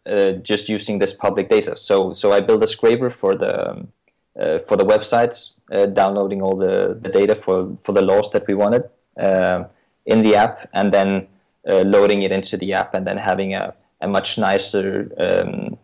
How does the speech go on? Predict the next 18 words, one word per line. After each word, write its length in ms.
much 240
nicer 280
typographical, 1040
uh, 240
uh, 120
interface 600
for, 200
uh, 40
for 160
the 80
laws. 520
Uh, 140
yeah. 120
So 240
it 60
was 460
directly 460
non-government, 840